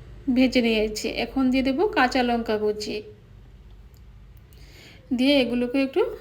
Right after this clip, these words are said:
হালকা করে ভেজে নেব। এখন দিয়ে দেবো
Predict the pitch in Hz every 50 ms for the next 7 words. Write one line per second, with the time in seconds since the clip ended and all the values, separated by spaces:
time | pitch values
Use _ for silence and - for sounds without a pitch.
0 | - - - 277 226 226 233 240 254 247 277 302 415 453 359 311 277 - 247 220
1 | 214 202 202 202 214 220 220 247 - - - - - - - - - - - -
2 | - - - - - - - _ - - - - - - - - - - - -
3 | - - - - - - - - 247 240 - 262 262 254 277 269 254 277 254 277